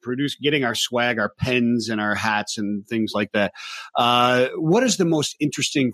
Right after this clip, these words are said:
thing or piece of swag that Candor has made?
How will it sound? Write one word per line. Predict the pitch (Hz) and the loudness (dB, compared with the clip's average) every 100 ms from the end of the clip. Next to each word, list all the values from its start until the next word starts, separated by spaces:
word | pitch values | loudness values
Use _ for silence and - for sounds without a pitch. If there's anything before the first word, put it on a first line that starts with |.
| - | 0
thing | 123 117 110 - | 0 2 0 0
or | 117 - - | -4 -4 -10
piece | 143 113 | -10 -6
of | |
swag | - - 117 110 101 | -4 -2 0 0 -2
that | 92 - | -4 -8
Candor | - 107 87 82 | -4 -4 -2 -6
has | 78 | -8
made? | - | -12